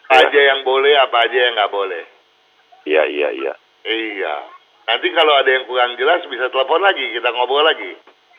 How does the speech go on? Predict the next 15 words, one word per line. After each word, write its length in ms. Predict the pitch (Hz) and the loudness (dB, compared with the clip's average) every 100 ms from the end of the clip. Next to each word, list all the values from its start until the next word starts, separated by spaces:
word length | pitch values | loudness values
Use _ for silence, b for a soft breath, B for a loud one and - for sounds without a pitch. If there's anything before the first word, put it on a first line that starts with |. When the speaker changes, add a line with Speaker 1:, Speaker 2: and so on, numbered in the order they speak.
| - | 0
Speaker 2:
Asik, 260 | 104 110 101 | 0 0 -8
asik, 300 | 87 82 78 | -8 -10 -6
Pak 160 | 90 | -4
Kang. 160 | 90 85 | -2 -2
Iya, 200 | 90 90 | 0 -2
terima 220 | 90 85 | -2 -2
kasih 240 | 85 90 90 | -2 -2 -4
banyak. 280 | 92 87 80 | -4 -4 -2
Pak 120 | 107 | 0
Kang, 160 | 160 151 | 0 -2
sementara 480 | 127 123 127 147 151 B B | -8 -2 2 2 0 B B
untuk 240 | 120 110 113 | -4 -4 0
feng 220 | 120 107 | 0 0
shui 240 | 101 131 117 | -2 -8 -2
yang 260 | 107 95 | -4 -4